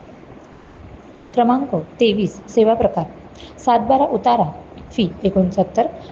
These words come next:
कालावधी तात्काळ. क्रमांक चोवीस,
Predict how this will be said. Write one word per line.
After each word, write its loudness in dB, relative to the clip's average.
कालावधी 2
तात्काळ. 2
क्रमांक 2
चोवीस, -2